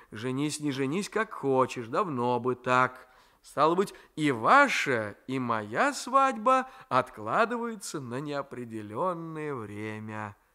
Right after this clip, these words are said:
«Дело, правда», ворчала бабушка. «Вот посмотрим, как ты проживешь». «По-своему, бабушка».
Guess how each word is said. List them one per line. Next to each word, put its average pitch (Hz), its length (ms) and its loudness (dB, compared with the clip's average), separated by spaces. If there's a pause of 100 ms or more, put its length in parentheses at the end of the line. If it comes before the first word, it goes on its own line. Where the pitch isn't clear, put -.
(360)
«Дело, 110 840 -4 (840)
правда», 117 760 -2 (540)
ворчала 104 580 -8
бабушка. 101 520 -14
«Вот - 160 -20
посмотрим, 127 840 -4 (800)
как 135 440 2
ты 123 100 -4
проживешь». 131 1120 -2 (1160)
«По-своему, 127 1400 -4
бабушка». 110 1080 -6